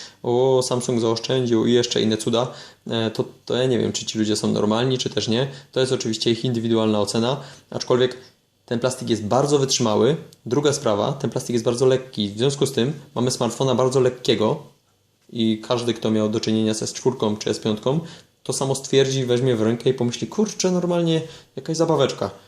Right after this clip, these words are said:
Nie, ten smartfon jest po prostu lekki przez to, że zastosowane są właśnie wszystko,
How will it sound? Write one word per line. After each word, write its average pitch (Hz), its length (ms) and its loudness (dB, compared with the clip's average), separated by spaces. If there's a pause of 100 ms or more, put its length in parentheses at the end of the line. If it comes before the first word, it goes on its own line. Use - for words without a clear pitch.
(460)
Nie, 123 180 0
ten 127 200 -2
smartfon 135 300 0
jest 127 120 0
po 120 100 2
prostu 127 280 -2
lekki 131 360 0
przez 165 300 0
to, 131 240 -2
że 127 140 2
zastosowane 135 600 0
są 117 160 -2
właśnie 123 260 -2
wszystko, 143 420 -2